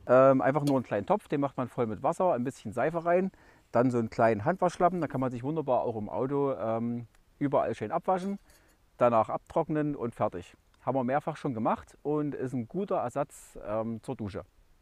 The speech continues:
Ja, Leute, viele haben mich gefragt, ähm, ob ich mittlerweile eine Lösung gefunden habe, diesen Spalt zwischen Markise und Auto zu schließen. Denn das Problem ist, dass wenn es regnet, regnet das schon,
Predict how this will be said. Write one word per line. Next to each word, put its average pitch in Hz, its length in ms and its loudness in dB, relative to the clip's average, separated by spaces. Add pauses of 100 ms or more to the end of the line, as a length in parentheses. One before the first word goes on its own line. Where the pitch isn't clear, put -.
(600)
Ja, 165 140 10
Leute, 131 440 8
viele 170 360 2
haben 160 100 4
mich 165 140 0
gefragt, 127 680 6
ähm, 131 540 6
ob 131 120 0
ich 143 100 0
mittlerweile 123 340 6
eine 110 100 2
Lösung 139 220 2
gefunden 160 420 -2
habe, 143 240 4
diesen 120 240 -4
Spalt 147 460 2
zwischen 135 320 -4
Markise 165 600 -2
und 120 180 0
Auto 156 300 0
zu - 120 -8
schließen. 165 460 -2 (720)
Denn 123 140 2
das 131 120 0
Problem 135 380 0
ist, 180 100 -6
dass 151 140 -6
wenn 135 120 2
es - 180 -8
regnet, 180 500 0
regnet 147 240 2
das 147 100 -6
schon, 147 320 0